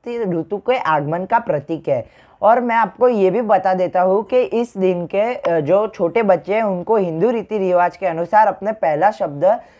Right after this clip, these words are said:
लिखाना सिखाया जाता है। और इस त्यौहार पर लोग आमतौर पर पीले वस्त्र पहनते हैं, यानी कि पीले कपड़े पहनते हैं।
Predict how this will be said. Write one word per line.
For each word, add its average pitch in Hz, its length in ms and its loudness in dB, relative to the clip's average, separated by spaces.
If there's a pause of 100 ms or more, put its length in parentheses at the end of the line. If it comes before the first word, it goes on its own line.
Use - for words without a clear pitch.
(160)
लिखाना 185 640 -2 (120)
सिखाया 175 520 0
जाता 147 280 -2
है। 135 300 -6 (240)
और 202 160 4
इस 220 400 -4
त्यौहार 180 500 2
पर 208 180 -2
लोग 196 240 0
आमतौर 190 460 -2
पर 196 200 -2
पीले 180 320 2
वस्त्र 185 320 0
पहनते 180 340 -6
हैं, 269 100 -6
यानी 170 300 -2
कि 240 160 -10
पीले 190 360 -2
कपड़े 190 340 -2
पहनते 151 380 -2
हैं। 117 380 -6